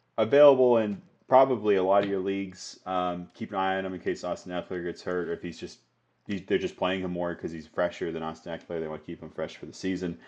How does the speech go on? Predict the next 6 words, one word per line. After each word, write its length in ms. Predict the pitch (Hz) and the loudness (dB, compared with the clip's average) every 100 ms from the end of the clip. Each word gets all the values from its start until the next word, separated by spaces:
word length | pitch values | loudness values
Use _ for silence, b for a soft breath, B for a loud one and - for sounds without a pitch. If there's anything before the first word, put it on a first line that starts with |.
| B B B B B _ - | B B B B B _ -6
Uh, 100 | 123 - _ - - _ - | -6 -8 _ -20 -20 _ -14
it's 200 | - - | -12 -6
just 200 | 185 185 | -6 -2
not 140 | 170 | -2
a 40 | 185 | 0
good, 220 | 185 185 | -2 -6